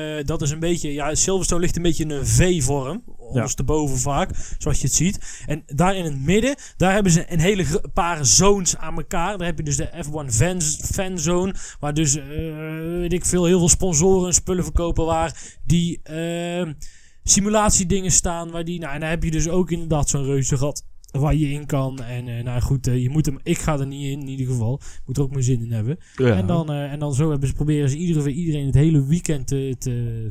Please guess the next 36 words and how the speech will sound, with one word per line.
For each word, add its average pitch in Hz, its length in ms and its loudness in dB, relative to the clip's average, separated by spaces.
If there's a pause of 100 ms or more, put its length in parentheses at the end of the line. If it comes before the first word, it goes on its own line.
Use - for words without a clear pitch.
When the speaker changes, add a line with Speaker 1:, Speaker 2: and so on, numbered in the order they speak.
(140)
Speaker 1:
v-, 113 200 -8
vermaken. 127 420 -6 (280)
Ook 226 320 0
met 180 180 -2
oog 175 200 0
op 151 120 -2
de 151 60 -10
drukte 180 320 -4
natuurlijk, 135 300 -4
met 131 120 -4
verkeer. 131 360 -4 (300)
Dus 107 120 -4
liefst 151 440 -2
iedereen 196 240 0
zo 147 100 -2
lang 185 180 -4
mogelijk 170 260 -4
op 147 100 0
het - 100 -8
circuit 180 340 -2
en 160 80 -4
dat 143 120 -4
dan 139 300 -6 (280)
de 147 120 0
uitstroom 143 560 0
van 143 160 2
het 131 100 -2
circuit 170 380 -2
af 123 200 -4
zo 135 160 -2
lang, 135 280 -6
eh, 127 320 -8
zo 127 140 -8
lang 151 260 -4 (640)
mogelijk 127 340 -8
duurt. 151 340 0